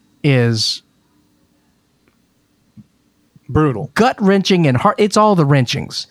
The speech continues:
Speaker 2: <laughs>
Speaker 1: It wrenches the gut. It wrenches the heart. Uh, beautifully executed the whole way through.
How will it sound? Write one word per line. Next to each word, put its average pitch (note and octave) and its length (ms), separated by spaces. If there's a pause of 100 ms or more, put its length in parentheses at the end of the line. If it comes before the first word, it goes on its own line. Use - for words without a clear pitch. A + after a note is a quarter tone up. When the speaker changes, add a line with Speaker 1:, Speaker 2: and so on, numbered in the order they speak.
(100)
Speaker 2:
<laughs> B3+ 80 (720)
Speaker 1:
It A3 140
wrenches F#3+ 380
the D3 80
gut. E3 320
It E3+ 100
wrenches D#3+ 400
the C3 100
heart. C#3+ 380 (800)
Uh, B2+ 340
beautifully E3 760
executed C#3 580
the B2 80
whole A#2+ 220
way G#2+ 160
through. B2+ 440